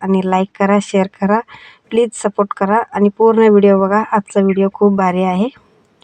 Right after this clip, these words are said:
आमच्या गावाकडं कसं पूजा करतात क-, आणि सुवासिनीचं ओटी भरायला काय काय साहित्य लागतोय आणि कसे करतात हे सगळं शेअर केलेलं आहे.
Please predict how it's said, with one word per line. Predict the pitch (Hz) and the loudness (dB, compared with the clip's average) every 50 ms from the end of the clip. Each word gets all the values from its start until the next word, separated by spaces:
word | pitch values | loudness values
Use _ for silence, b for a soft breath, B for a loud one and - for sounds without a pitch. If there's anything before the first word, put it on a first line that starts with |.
| b b b b b b b b b b _ - | b b b b b b b b b b _ -2
आमच्या | 208 202 - 214 | 0 0 0 0
गावाकडं | 208 208 202 202 202 208 202 - 202 208 214 208 208 208 - | 0 0 0 0 -2 -2 -2 0 2 4 4 4 2 2 0
कसं | 220 208 - - 220 208 - | -4 -4 -2 -2 -4 -2 0
पूजा | 214 202 196 202 202 | 0 0 0 0 -4
करतात | 202 - 190 190 - 190 185 180 190 - _ _ - - - | -4 -4 -6 -4 -4 -4 -4 -4 -4 -8 _ _ -20 -14 -6
क-, | - 202 | -2 0
आणि | 196 196 190 190 190 190 196 190 | 2 2 4 4 4 4 2 2
सुवासिनीचं | - - 202 196 196 196 - 208 202 196 196 202 | 0 0 0 0 0 0 2 2 2 2 4 2
ओटी | 196 196 180 - 202 | 2 2 2 0 0
भरायला | 190 196 190 190 190 196 | 2 2 2 0 0 0
काय | 196 - 190 | 0 0 -2
काय | 196 - 226 220 | -2 0 -2 -2
साहित्य | 214 - - 190 180 180 - - 180 175 | 0 0 -2 -2 -2 -2 -4 -4 -4 -4
लागतोय | 175 170 - _ - 185 175 175 | -4 -4 -6 _ -6 -4 -2 -2
आणि | 175 175 180 175 180 190 B B B B B B B B B - | -2 -2 -2 -2 -2 -2 B B B B B B B B B -6
कसे | - 196 - - | -6 -4 -2 -4
करतात | 202 - 196 185 - - 185 180 - - | -4 -2 -4 -4 -2 -2 -4 -4 -2 -4
हे | 196 196 | -4 -4
सगळं | - - 190 196 190 196 | -2 -2 -2 0 -2 -2
शेअर | - - 202 208 208 - | 0 0 -2 -2 -2 -2
केलेलं | - 196 190 185 180 185 185 | -2 -2 0 0 0 0 0
आहे. | 180 180 175 185 220 | 0 0 0 0 -2